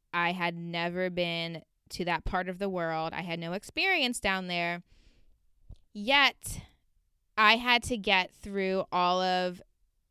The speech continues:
the mental fears, not just of my, not just within myself, but other people. And even though I was afraid, I admitted I was afraid to go there,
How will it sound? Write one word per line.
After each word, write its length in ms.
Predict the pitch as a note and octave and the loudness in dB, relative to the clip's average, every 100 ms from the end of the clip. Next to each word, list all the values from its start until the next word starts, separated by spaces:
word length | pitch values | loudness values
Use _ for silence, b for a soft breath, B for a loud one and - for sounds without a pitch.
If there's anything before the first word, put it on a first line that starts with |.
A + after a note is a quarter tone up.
| _ | _
the 180 | F#3+ G3 | -6 -4
mental 1000 | F#3+ F#3 F3+ F3 F#3+ F3 E3+ E3+ D#3+ E3+ _ _ _ _ _ _ _ _ _ _ | -2 -2 -2 -4 -4 -2 -2 -2 -4 -6 _ _ _ _ _ _ _ _ _ _
fears, 720 | - - C4+ C4 C4+ C#4+ D#4 A#3+ | -18 -4 2 6 6 6 4 0
not 240 | B3 C4+ | -2 0
just 240 | D4+ D#4 | -2 -2
of 100 | C#4 | -2
my, 260 | A#3 F#3+ F3 - | 0 -2 -2 -6
not 260 | A3 B3 C4+ | -2 -2 0
just 340 | D#4 C#4+ - _ _ _ | -4 -4 -10 _ _ _
within 300 | A#3+ A3+ B3 | -4 -2 -2
myself, 640 | G#3 E3+ - F#3+ F3+ A#3+ C#4 | -2 -4 -4 -2 0 0 0
but 140 | A#3 | -2
other 240 | G3+ G3 F#3 | 0 -2 -4
people. 640 | - C#4 - E3 D3+ F3 b b b b _ _ b b | -6 -6 -4 -4 -4 -8 b b b b _ _ b b
And 100 | C4 | -2
even 220 | C#4+ E4+ | 0 2
though 140 | F#4 D4 | 6 8
I 140 | A#3+ | 8
was 140 | C4+ | 6
afraid, 540 | B3+ - F#3+ F3+ A#3+ C4+ | 2 0 2 4 4 4
I 120 | G#3 | 6
admitted 420 | G3+ F#3 E3+ F#3+ | 6 4 2 2
I 120 | A3+ F#3 | 4 2
was 200 | F#3 G3+ | 2 0
afraid 320 | G3 F#3 F3+ | -2 -4 -2
to 80 | F3+ | -4
go 220 | D#3+ E3 | -2 2
there, 280 | G#3 B3 | 4 4